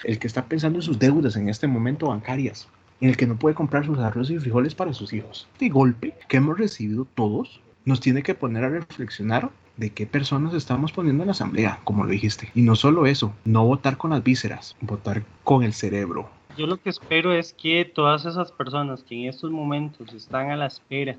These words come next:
Speaker 2: del segundo depósito del bono proteger tengan la clara contundencia de que en estos momentos quien le está atrasando no es la administración, sino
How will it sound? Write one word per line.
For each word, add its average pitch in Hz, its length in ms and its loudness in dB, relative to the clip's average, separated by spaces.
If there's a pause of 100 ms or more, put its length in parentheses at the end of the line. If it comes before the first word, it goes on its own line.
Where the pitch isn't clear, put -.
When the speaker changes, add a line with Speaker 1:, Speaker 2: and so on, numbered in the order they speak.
(160)
Speaker 2:
del 131 140 -6
segundo 131 840 -6
depósito 143 500 -6
del 110 80 -10
bono 123 300 -10
proteger 135 640 -8 (120)
tengan 160 440 0
la 117 140 -8
clara 151 540 -2 (140)
contundencia 135 1040 -6 (100)
de 143 160 -4 (140)
que 143 260 -2
en 147 240 -4
estos 175 220 -6
momentos 180 680 0
quien 135 200 -4
le 123 120 -4
está 139 320 0
atrasando 165 680 -4
no 151 160 -4
es 147 80 -4
la 160 60 -4
administración, 120 920 -8 (120)
sino 135 500 -6